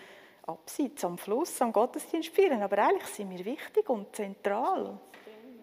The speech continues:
Mhm. Danke, Lydia. Mir hat gefallen, was die beiden Männer erzählt haben, weil ich habe gehört von der Liebe, wo von Gott, wo für alle da ist, für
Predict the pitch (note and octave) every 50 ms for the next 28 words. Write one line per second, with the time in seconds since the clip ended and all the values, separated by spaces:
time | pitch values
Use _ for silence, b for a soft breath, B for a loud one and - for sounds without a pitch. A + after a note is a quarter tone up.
0 | F#3+ F#3+ G#3 A3 A#3+ - _ _ - G#3 G3 A3+ B3+ F#4 - - - - - -
1 | _ _ _ _ _ _ _ _ _ _ _ _ _ _ _ _ _ _ _ _
2 | _ _ _ _ _ _ _ _ - - F#3+ G#3+ B3+ C4 - - D#4+ D4+ D4+ D4
3 | - D#4+ D4 - - - _ _ - - _ _ _ _ _ _ _ _ _ _
4 | _ B B B B B B B B B B B G#3+ A3+ B3 C4+ C4+ A#3+ G#3+ G#3+
5 | - - - - G3 F3+ F#3 G#3+ A3 A#3 A3+ G#3 G#3+ G#3+ - - A#3+ - G#3+ G3
6 | G3+ G3 A3 G#3 G#3 F#3+ F#3+ G3+ G#3 G#3 - - A3+ A3 - - A3 G#3 A3 A3
7 | - - A#3+ G#3+ F#3+ E3+ D#3+ D#3 - - B B B B B G#3+ G#3 - - -
8 | - - A3+ B3+ - C4 A3+ - - - A3+ A3 A#3 B3 A#3+ - - - - -
9 | - - A3 - G3+ G3 G3 G3+ A#3+ D4 D#4+ - D#4+ A3 F#3 F#3 - B B B
10 | B B B B B B B _ _ - A3+ A#3 A3+ A3 - - - - - -
11 | - - - - - A3 - B3 C4+ E4+ - - - C4+ A3+ - A3+ - - -
12 | F#3+ G3+ A#3+ C#4 D#4 D#4 - C#4 C4+ D4 D#4+ D#4 B3+ G#3+ - - - - A3+